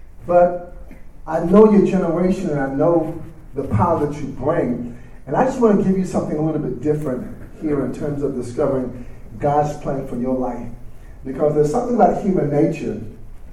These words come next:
that is so quick to look at your neighbor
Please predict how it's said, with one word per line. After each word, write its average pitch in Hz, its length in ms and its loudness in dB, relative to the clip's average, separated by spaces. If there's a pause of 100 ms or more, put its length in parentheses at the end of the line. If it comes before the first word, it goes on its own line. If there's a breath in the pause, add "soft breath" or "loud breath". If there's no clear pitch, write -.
(680 soft breath)
that 151 160 0
is 151 180 0
so 214 140 8
quick 202 240 4
to 160 80 0
look 160 160 2
at 151 160 2
your 143 100 -2
neighbor 156 560 -2